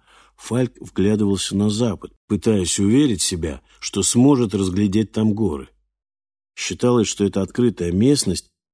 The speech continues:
прерии, простирается на тысячи миль, но точно в доме Зоова никто ничего о ней не знал. Гор видно не было, зато вечером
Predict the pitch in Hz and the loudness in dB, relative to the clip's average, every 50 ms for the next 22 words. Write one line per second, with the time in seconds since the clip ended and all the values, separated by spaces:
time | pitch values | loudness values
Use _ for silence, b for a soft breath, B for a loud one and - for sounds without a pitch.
0 | _ - 107 120 131 120 101 82 76 67 64 - _ _ _ _ _ - 95 98 | _ 0 2 4 4 4 4 2 0 -4 -8 -12 _ _ _ _ _ -4 -4 -4
1 | - - - 110 123 135 139 123 - - 101 98 98 98 95 - 123 110 - 107 | -2 -2 0 2 2 2 2 0 0 -2 -2 0 -2 -2 -2 -4 -4 -4 -4 -4
2 | - - 123 120 120 113 92 76 64 - - B B B B B B 95 101 98 | -4 -2 -2 0 0 0 0 -2 -4 -8 -12 B B B B B B 0 0 0
3 | - - - 156 170 147 - - 101 85 76 69 76 78 80 104 98 90 87 85 | 0 0 2 2 2 2 2 0 -4 -4 -4 -6 -6 -2 0 2 2 2 0 -2
4 | 85 85 107 110 98 85 76 71 65 - - b b b b b b b 87 95 | -2 0 0 2 2 0 -2 -6 -10 -14 -20 b b b b b b b -4 -4
5 | - - - 147 147 143 123 - - 113 113 110 110 110 104 98 98 101 104 107 | -2 2 4 6 6 6 4 2 2 2 2 4 4 4 4 4 4 4 4 4
6 | 110 107 95 90 85 71 - - - _ _ _ _ _ _ _ _ _ _ _ | 4 2 0 -4 -6 -8 -10 -12 -16 _ _ _ _ _ _ _ _ _ _ _
7 | _ _ _ _ _ _ - 76 80 98 117 127 127 127 123 131 123 120 117 110 | _ _ _ _ _ _ -10 -6 -2 2 2 4 4 4 4 4 4 4 4 4
8 | 110 117 139 156 143 95 85 80 - - - _ _ b b b b b b b | 4 4 4 4 4 2 -2 -6 -10 -12 -18 _ _ b b b b b b b
9 | - 78 90 85 - 101 95 90 92 117 143 135 107 - - 71 67 67 - | -10 -8 -8 -4 -2 -2 -2 0 2 2 2 0 0 -4 -8 -10 -10 -12 -16